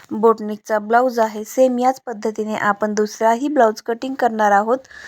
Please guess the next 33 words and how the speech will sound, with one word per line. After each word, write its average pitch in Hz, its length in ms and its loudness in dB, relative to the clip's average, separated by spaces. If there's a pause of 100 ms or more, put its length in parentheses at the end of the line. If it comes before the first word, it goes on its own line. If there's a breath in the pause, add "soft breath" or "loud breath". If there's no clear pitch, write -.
(260 loud breath)
आणि, 220 320 -6 (120)
अ, 226 140 -4 (140)
फ्रंट 269 260 2
पार्टला 220 420 2
फक्त 226 360 -8
कस्टमरला 226 600 -4
डीप 285 320 -6
नेक 262 300 0
हवा 214 240 6
आहे, 214 280 2 (340 loud breath)
तर 240 140 -4
त्यांचा 240 380 0
डीप 285 260 -4
नेक 339 260 0
कसा 285 240 0
कट 226 260 -4
करायचा, 208 420 -2
फ्रंटचा 220 480 -2
जो 220 180 0
डीप 269 260 -2
आहे 240 260 -2 (360 loud breath)
तो 233 100 -10
कसा 247 340 4
कट 269 240 0
करायचा 214 400 2
ते 240 140 -10
मी 233 180 -8
तुम्हाला 233 320 -4
सविस्तर 233 560 -4 (360 loud breath)
दाखवणार 226 600 0
आहे. 214 200 -4
आणि 233 260 -6
सध्या 233 400 -2